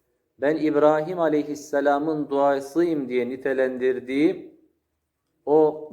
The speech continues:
dua, Kur'an-ı Azimüşşan'da hepimizin okuduğu Bakara suresi, ilk sure Bakara suresinin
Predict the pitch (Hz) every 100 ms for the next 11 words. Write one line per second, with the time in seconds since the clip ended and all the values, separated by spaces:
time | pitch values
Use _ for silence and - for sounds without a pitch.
0 | 113 139 160 180 - - _ _ _ _
1 | _ - 143 170 170 156 156 160 151 -
2 | 151 147 147 151 151 156 151 147 143 143
3 | 143 139 139 135 160 156 151 151 143 139
4 | - 139 135 131 135 131 - 143 143 -
5 | 131 127 147 147 139 131 120 127 123 123
6 | 123 131 160 180 -